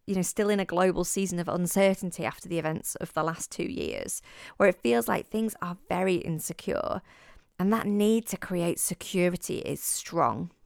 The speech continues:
You know, wanting to feel secure is a basic human need, but when we meet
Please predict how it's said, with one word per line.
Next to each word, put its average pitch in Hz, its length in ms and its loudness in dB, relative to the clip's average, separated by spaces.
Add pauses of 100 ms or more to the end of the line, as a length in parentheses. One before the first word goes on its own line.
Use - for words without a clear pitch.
(720)
You 208 60 2
know, 202 100 6
wanting 214 560 4
to 196 100 -6
feel 190 220 0
secure - 560 -2
is 208 340 2 (720)
a 170 60 -6
basic - 520 4
human 170 460 0
need, 175 240 -2
but - 120 0
when 196 220 6
we 226 140 4
meet 196 580 0